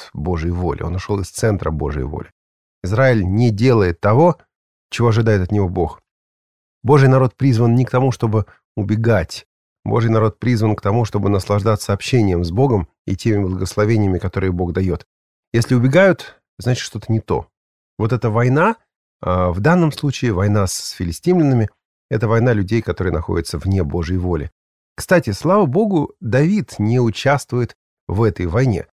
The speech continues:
Вы помните, что он мог оказаться на стороне филистимлян, но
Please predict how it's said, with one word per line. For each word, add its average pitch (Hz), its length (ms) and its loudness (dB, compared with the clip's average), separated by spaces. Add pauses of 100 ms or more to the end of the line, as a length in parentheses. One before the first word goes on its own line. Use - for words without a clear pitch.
(260)
Вы 95 100 -6
помните, 139 300 0
что 95 240 -2
он 95 120 0
мог 92 220 -2
оказаться 95 540 -2
на 82 680 -4
стороне 92 380 -4
филистимлян, 131 640 -2 (460)
но 143 240 0